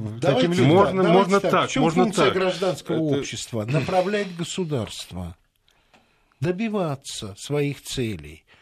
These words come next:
Speaker 2: И, э, иногда это на пожертвования, иногда, я думаю, пожертвования всё равно не исключены.
Speaker 1: Нет.
Speaker 2: И если только будет фонд и адрес фонда, я первый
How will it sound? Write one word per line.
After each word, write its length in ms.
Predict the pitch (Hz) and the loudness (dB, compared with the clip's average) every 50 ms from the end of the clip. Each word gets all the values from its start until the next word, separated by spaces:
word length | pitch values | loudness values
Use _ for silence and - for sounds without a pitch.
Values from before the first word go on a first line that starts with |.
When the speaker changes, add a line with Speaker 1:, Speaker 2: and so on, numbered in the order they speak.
| _ _ _ _ _ _ _ _ _ | _ _ _ _ _ _ _ _ _
Speaker 2:
И, 360 | 175 180 175 180 180 180 160 113 - | -2 -2 0 0 0 -2 -4 -8 -8
э, 400 | 175 180 175 175 175 175 170 143 - | -4 -4 -2 0 -2 -2 -4 -4 -4
иногда 520 | 180 196 190 202 202 196 202 214 262 254 | -4 -2 -2 -2 -2 -4 -4 -2 0 0
это 240 | 196 151 131 - 143 | 0 0 -2 -4 -6
на 120 | 127 123 117 | -8 -8 -6
пожертвования, 920 | - 135 131 123 143 156 147 135 - - 139 135 135 131 127 127 135 131 123 87 | -6 -6 -4 -2 -2 -4 -4 -4 -6 -6 -6 -4 -2 -2 -2 -2 -4 -4 -6 -6
иногда, 640 | 104 165 160 170 175 165 175 170 190 208 214 196 175 | -4 -2 0 0 0 -2 -4 -4 -2 -2 -2 -2 -4
я 200 | 156 160 175 220 | -6 -4 -4 -4
думаю, 220 | 226 247 233 233 208 | -4 -2 -4 -4 -2
пожертвования 480 | - 226 214 - 226 214 180 - 202 - | -2 -4 -2 -2 -4 -4 -4 -6 -8 -8
всё 100 | - 233 | -4 -4
равно 160 | 233 233 226 214 | -2 -2 -2 -2
не 160 | 160 131 120 | -2 -2 -4
исключены. 720 | 110 - - - 127 113 - - 147 135 117 92 73 73 - | -4 -8 -8 -10 -8 -8 -4 -4 -4 -4 -4 -4 -6 -4 -2
Speaker 1:
Нет. 240 | 113 107 87 76 - _ _ _ _ _ | -2 -2 -2 -4 -10 _ _ _ _ _
Speaker 2:
И 80 | 151 170 | -4 -2
если 460 | 170 165 175 196 180 - - 190 180 | 0 0 0 0 -2 -2 -4 -6 -4
только 360 | - 196 190 175 - - 175 | 0 0 0 0 0 -4 -6
будет 340 | 160 160 170 165 156 151 - | -6 -4 -4 -4 -4 -4 -6
фонд 400 | - - 180 170 147 131 117 - | -6 -4 -4 -2 -2 -4 -6 -6
и 100 | 117 139 | -6 -4
адрес 320 | 147 151 147 143 151 160 - | -2 -2 -4 -4 -8 -10 -10
фонда, 340 | - - 302 294 247 190 196 | -6 -4 -2 -2 0 0 -2
я 140 | 208 240 240 | -2 -2 -4
первый 480 | - - 202 170 139 120 107 107 113 | -2 -2 -2 -2 -2 -4 -6 -10 -12